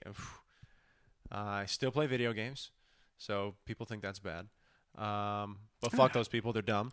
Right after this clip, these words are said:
Speaker 2: That's pretty socially acceptable at this point.
Speaker 1: Yeah, it's to some people, not, not to the Barstool crowd, not to the jocks.
Speaker 2: No, they have a whole esports thing.
Speaker 1: Fuck 'em.
Speaker 2: Bros play video games.
Speaker 1: They play N B A.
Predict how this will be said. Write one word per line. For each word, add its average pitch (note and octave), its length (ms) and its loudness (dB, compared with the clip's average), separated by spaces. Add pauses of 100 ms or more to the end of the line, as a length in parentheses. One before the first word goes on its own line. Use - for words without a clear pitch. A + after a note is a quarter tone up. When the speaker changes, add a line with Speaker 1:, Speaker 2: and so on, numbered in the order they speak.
(140)
Speaker 2:
That's A3 140 4
pretty F#3 160 8
socially A2+ 420 8
acceptable D#2+ 400 2
at - 60 -4
this D#2+ 120 0
point. E2+ 240 4 (100)
Speaker 1:
Yeah, A#3+ 180 12
it's - 260 8
to G#3 180 0
some B3 220 12
people, C3 260 4
not, D3+ 260 4
not D3 180 4
to - 40 -6
the D3+ 80 -2
Barstool C#3 460 6
crowd, G#2+ 260 2
not B2+ 120 0
to B2+ 40 -4
the G#2+ 80 -10
jocks. C#3+ 640 0
Speaker 2:
No, B3+ 220 12
they B3 160 8
have F4 100 8
a F4 60 12
whole F3 180 10
esports G#2+ 460 8
thing. A2+ 320 4 (100)
Speaker 1:
Fuck C4+ 300 12
'em. B2+ 240 12
Speaker 2:
Bros C#4 320 12
play D#4 200 10
video G3+ 320 12
games. G2 200 0
Speaker 1:
They G#3 100 12
play A3+ 240 12
N G#3 140 12
B D#3 180 12
A. B2 300 12